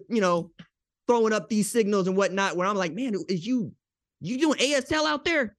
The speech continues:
Nah, but everybody seems to understand what they're doing, all right? I'm also interested to see what it means for Dabo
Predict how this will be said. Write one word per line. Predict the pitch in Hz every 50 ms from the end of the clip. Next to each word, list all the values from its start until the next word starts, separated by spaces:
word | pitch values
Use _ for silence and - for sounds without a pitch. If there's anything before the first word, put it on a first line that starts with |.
| _ _ _ -
Nah, | 160 202 226 214 175 143 117 - -
but | 175 160 -
everybody | 190 214 226 196 214 214 202
seems | - 220 202 175
to | - -
understand | 208 202 190 - 208 196 185
what | 180 170 -
they're | 180 170
doing, | 151 165 151 127 123 - _ -
all | 160
right? | 185 214 196 - - _ _ _ _ _ _ _ _ _ _ _ _ _ _ _ _ -
I'm | 214 226 233
also | 277 320 - - 330 277 -
interested | - 226 208 208 - - 202 185
to | 170 170
see | - - 170 160 156 156 - _ _ _ - - - - - _ _ _ _ _ _ _ _ _ _ _ _ _ _ _ _ _ _ _ _ _ _ _ -
what | 160 151 185 277 220
it | 202 196
means | 220 214 202 196 190 185 180 180 - - - _ _ _ _ -
for | 190 185
Dabo | - - 190 202 202 185 170 160 147 131 131 127 -